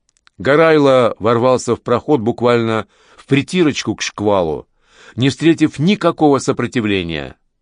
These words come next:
Заклепал пушки, вышел на равнину, а уж там развернулся. Кампанию он выиграл.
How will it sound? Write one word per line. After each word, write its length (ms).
Заклепал 600
пушки, 540
вышел 380
на 100
равнину, 580
а 120
уж 120
там 200
развернулся. 840
Кампанию 520
он 100
выиграл. 520